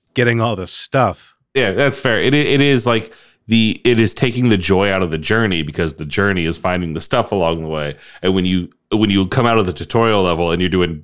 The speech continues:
Speaker 2: backflips and double jumps already, <laughs>
Speaker 1: Mm-hmm.
Speaker 2: it's like, "Well, what? Hold on.
Speaker 1: Yeah.
Speaker 2: Now what am I even doing? Why don't I just move to the end <laughs> right now?"
Speaker 1: <laughs> That's time for speed running. I,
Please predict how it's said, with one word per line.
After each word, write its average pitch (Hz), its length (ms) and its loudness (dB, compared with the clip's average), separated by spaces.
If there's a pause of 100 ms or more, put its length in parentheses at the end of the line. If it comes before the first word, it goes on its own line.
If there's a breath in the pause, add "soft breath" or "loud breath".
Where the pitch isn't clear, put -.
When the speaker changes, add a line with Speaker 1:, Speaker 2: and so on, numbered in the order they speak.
(140)
Speaker 2:
backflips 98 640 -4
and 90 140 -6
double 107 240 2
jumps 82 360 -4
already, 95 440 0
<laughs> - 80 -20
Speaker 1:
Mm-hmm. 139 560 0
Speaker 2:
it's 131 160 2
like, 95 100 0
"Well, 113 140 4
what? 120 260 -2 (160 soft breath)
Hold 127 240 2
on. 104 320 0 (380 soft breath)
Speaker 1:
Yeah. 143 140 2
Speaker 2:
Now 120 100 0
what 120 120 2
am 113 100 2
I 110 80 2
even 107 180 0
doing? 117 120 2
Why 117 120 2
don't 120 160 2
I 117 80 2
just 104 180 -4
move 113 240 2
to 120 80 2
the 101 180 0
end 127 220 0
<laughs> - 0 -
right 123 240 0
now?" 117 480 -4
Speaker 1:
<laughs> - 840 -6
That's - 180 -12
time 131 180 -2
for 110 120 -4
speed 139 400 0
running. 107 300 -2 (440 loud breath)
I, 190 260 0